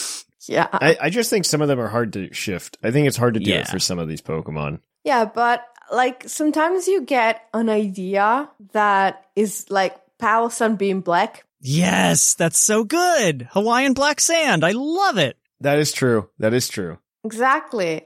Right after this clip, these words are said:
Speaker 1: And sometimes you get an idea that, like, that one also looks cool. But sometimes, like, the idea, I think, is worth it, even if the end result is not,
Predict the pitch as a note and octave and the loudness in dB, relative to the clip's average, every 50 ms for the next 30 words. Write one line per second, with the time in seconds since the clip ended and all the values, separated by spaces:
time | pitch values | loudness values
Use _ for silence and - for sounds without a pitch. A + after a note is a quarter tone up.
0 | - - - B3 B3+ C4 C4+ C#4+ C#4 C4+ C4 C4 - - - - A#3+ - C#4+ C#4+ | -10 -4 0 2 4 4 4 4 2 -2 -4 -4 -8 -10 -10 -8 -4 -2 -2 0
1 | E4 E4 G4+ G4+ G4 G#4+ G#4 C4+ C#4+ C4 B3 A3 B3 B3+ B3 A#3+ G#3 A#3+ A#3+ C4 | 2 2 0 2 0 0 0 2 0 0 2 2 2 2 2 0 0 -2 0 2
2 | C#4 C#4+ C4 A#3 A#3 G#3+ G#3 G3+ G3 G3 F#3 - - _ _ _ _ _ - G#3+ | 2 2 2 2 2 2 4 4 4 2 0 -2 -12 _ _ _ _ _ 0 0
3 | G#3 G#3+ - F4 G#4 G#4+ G4+ F4 D4 C4+ - - - _ - - G#3 G3+ G3+ G#3 | 0 2 2 2 2 4 4 2 2 0 -2 -6 -18 _ -2 0 0 0 0 -2
4 | - - A3 G3+ G3 F#3 F3+ F3+ - - _ - - D3 C3 B2+ D#3 F3 _ _ | -2 -2 -2 0 0 0 -2 -2 -6 -8 _ -8 -8 -8 -8 -8 -10 -12 _ _
5 | _ - A3+ B3+ C4 D4+ D4 C#4 D4 C#4 D4+ F4 F#4 - - C#4+ C4 B3 A#3+ A#3 | _ -2 -2 0 2 2 2 2 2 2 4 2 2 2 2 2 0 0 -2 -6
6 | - - A3 A3+ G#3 G#3 G3+ F#3+ A3 A3 G#3+ A3+ A3+ - G3 G#3 G3 G3 - G#3 | -8 -4 0 2 2 2 2 0 0 2 2 4 4 2 2 0 -2 -4 -4 -4
7 | G3+ G#3+ - - - A3 F#3 D#3 D#3 D#3+ _ _ _ - F3 E3+ D#3 E3+ G#3 A3 | -4 -4 -4 -4 -4 -4 -4 -6 -12 -18 _ _ _ -4 0 2 2 2 2 0
8 | G#3+ - B3 C4+ D#4 F#4+ F#4+ - - - _ - G#3 A3+ G#3 G#3+ A#3 A#3 G#3 - | 0 0 0 0 0 0 -2 -8 -20 -20 _ -4 -4 -2 0 0 0 0 2 0
9 | G#3 A3 G#3+ - G#3+ A3+ A#3 G#3 G3+ G3+ G#3 G#3+ G3+ G#3 G#3 G#3+ - G3+ F#3 F3+ | 0 -2 -2 -4 -4 0 2 2 2 2 2 2 2 2 0 0 2 2 2 4
10 | F3+ F#3 F#3+ F#3 - - - F#3 F#3 F3+ D#3+ - F#3+ F#3 E3+ D#3 D3+ D3+ C3 - | 2 2 0 -2 -8 -6 -4 -2 -2 -2 -4 -4 0 2 2 4 4 4 2 0
11 | - | -4